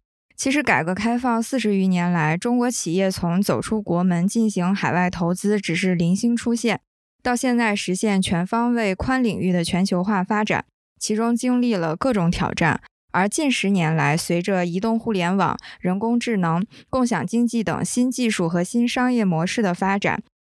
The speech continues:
一批具有中国特色的新兴技术产业开始以更加鲜明的姿态向海外拓展，掀起了一股中国企业的出海大潮。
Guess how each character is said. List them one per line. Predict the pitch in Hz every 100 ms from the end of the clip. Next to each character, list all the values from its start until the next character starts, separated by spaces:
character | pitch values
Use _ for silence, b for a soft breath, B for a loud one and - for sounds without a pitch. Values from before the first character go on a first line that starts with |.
| _
一 | - 262
批 | - 262
具 | 240 254
有 | 190 143
中 | 240 262
国 | 196 180
特 | - 208
色 | 190 190 175
的 | 156
新 | 156 247 240
兴 | 254 262
技 | 254
术 | 208
产 | 185 180 - 160
业 | 170
开 | - 214
始 | 214 214
以 | 185 117
更 | 208 208
加 | 202 214
鲜 | - 262
明 | 220 160
的 | 175
姿 | 185
态 | 185 190 165
向 | 185 175
海 | - -
外 | 180
拓 | 190 240 202
展， | 143 - _ -
掀 | - 233
起 | 226 175
了 | 175
一 | 214
股 | 196 151
中 | - 220
国 | 202 208
企 | - 147
业 | 180
的 | 180
出 | -
海 | 247 214
大 | - 160
潮。 | 160 - -